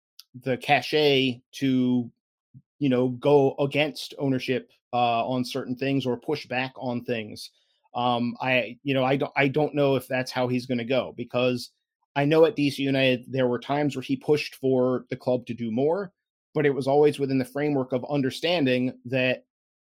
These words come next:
at a lot of that time until Audi Field came around, this was a, he was working at a team that was like, "If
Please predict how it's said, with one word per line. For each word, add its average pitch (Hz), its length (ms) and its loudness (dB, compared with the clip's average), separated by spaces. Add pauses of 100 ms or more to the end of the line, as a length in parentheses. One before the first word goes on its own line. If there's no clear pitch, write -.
(480)
at 139 320 4 (100)
a 131 80 0
lot 131 240 2
of 170 80 -2
that 139 160 2
time 156 320 0
until 135 280 0
Audi 127 240 0
Field - 240 -2
came 127 200 -2
around, 123 240 0
this 135 180 -2
was 135 160 -4
a, 139 200 0 (460)
he 139 160 -2
was 147 120 -2
working 175 260 0
at 135 160 2
a - 60 -18
team 165 240 -2
that 135 160 2
was 123 140 -4
like, 127 260 0
"If 117 140 -10